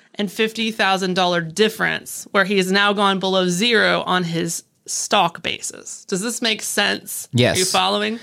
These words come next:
Speaker 2: So let me see if I can, this is the way I'm kind of looking at it is, once you get to that point where your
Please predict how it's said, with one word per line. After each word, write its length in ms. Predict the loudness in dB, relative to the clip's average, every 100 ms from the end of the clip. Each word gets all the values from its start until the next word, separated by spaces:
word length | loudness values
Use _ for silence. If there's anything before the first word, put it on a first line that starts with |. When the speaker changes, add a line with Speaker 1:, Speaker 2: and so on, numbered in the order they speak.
| -10
Speaker 2:
So 440 | 0 4 6 4 0 _
let 140 | 4 4
me 140 | 4
see 320 | 2 2 4
if 140 | 4 2
I 120 | 2
can, 480 | 2 2 2 0 0
this 180 | 0 0
is 140 | 0
the 80 | 4
way 240 | 4 6 4
I'm 100 | 4
kind 220 | 4 4
of 320 | 2 -4 -14 _ _ _ -2
looking 440 | 2 2 2 0
at 180 | 2 2
it 100 | 4
is, 380 | 4 4 2 -4 -8 -20 -20 _
once 400 | 2 4 4 4
you 80 | 2
get 300 | 2 0 0
to 100 | 2
that 260 | 2 0
point 420 | 0 2 2 0 0
where 720 | 2 4 4 4 2 0 -4
your 680 | 2 4 4 4 4 2